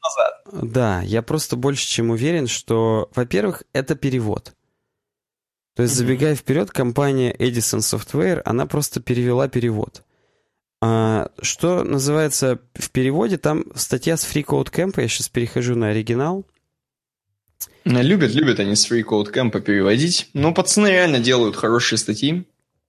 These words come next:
Speaker 2: Да, контент на
Speaker 1: Поэт-
Speaker 2: Free Code Camp очень крутой. И там реально две тысячи седьмой. И тут просто, что десять лет назад.
Speaker 1: Ну,
Speaker 2: То есть тут
Speaker 1: я
Speaker 2: как
Speaker 1: так и
Speaker 2: бы
Speaker 1: понял,
Speaker 2: без
Speaker 1: да. То есть не
Speaker 2: отсылок,
Speaker 1: просто
Speaker 2: что
Speaker 1: это никакого абсолютно отношения к сентябрю, который горит,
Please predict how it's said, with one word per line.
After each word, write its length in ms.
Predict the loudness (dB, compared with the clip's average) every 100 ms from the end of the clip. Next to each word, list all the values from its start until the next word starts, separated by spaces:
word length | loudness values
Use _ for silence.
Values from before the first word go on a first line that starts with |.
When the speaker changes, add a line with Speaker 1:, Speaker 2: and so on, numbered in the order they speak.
| _ _
Speaker 2:
Да, 240 | -2 -2 -2
контент 440 | -4 -2 -2 -2
на 80 | 0
Speaker 1:
Поэт- 140 | 0
Speaker 2:
Free 60 | 0
Code 260 | -2 -4
Camp 240 | -2 -2 -2
очень 180 | -2 -4
крутой. 380 | -6 -2 0 0
И 40 |
там 200 | 0 0
реально 260 | 0 0 0
две 140 | -2
тысячи 200 | -4 -4
седьмой. 500 | -4 -2 -2 -2 -4 -8 _ _ _ _ _
И 120 | -4
тут 240 | -2 -4 0
просто, 320 | 0 0 -2
что 180 | -2 -2
десять 400 | 0 -2 -2 -2
лет 160 | -2
назад. 480 | 0 0 0 -2 -6 _ _ _ _ _ _ _ _ _ _ _ _ _ -2
Speaker 1:
Ну, 100 | 2
Speaker 2:
То 40 |
есть 120 | 2 2
тут 100 | 2
Speaker 1:
я 100 | 2
Speaker 2:
как 140 | 2
Speaker 1:
так 40 | 2
и 20 |
Speaker 2:
бы 60 | 2
Speaker 1:
понял, 180 | 2
Speaker 2:
без 80 | 4
Speaker 1:
да. 120 | 2
То 40 | 2
есть 100 | 2
не 60 | 2
Speaker 2:
отсылок, 140 | 4
Speaker 1:
просто 180 | 4 4
Speaker 2:
что 100 | 4
Speaker 1:
это 300 | 4 2 -4 -10 _ _ _ -4
никакого 460 | -2 4 6 6
абсолютно 480 | 6 4 4 4 4
отношения 480 | 2 2 4 4 4
к 60 |
сентябрю, 500 | 4 4 4 6 4 4
который 320 | 4 4 6
горит, 540 | 6 6 4 0 -12